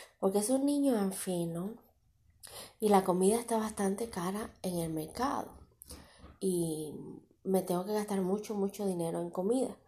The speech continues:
Dinero que, que a lo mejor lo podría ahorrar para el carrito de mi hija, la universidad, para el futuro. Y, o dinero simplemente que a veces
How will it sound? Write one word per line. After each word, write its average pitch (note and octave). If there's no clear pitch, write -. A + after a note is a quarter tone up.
Dinero F#3+
que, D3+
que -
a -
lo F#3
mejor F3+
lo F#3+
podría F#3+
ahorrar F3+
para F#3+
el E3+
carrito E3+
de E3+
mi G3
hija, G#3+
la F#3+
universidad, F3+
para F3+
el -
futuro. G3+
Y, F3
o G3
dinero F#3+
simplemente G#3
que G3+
a E3+
veces G3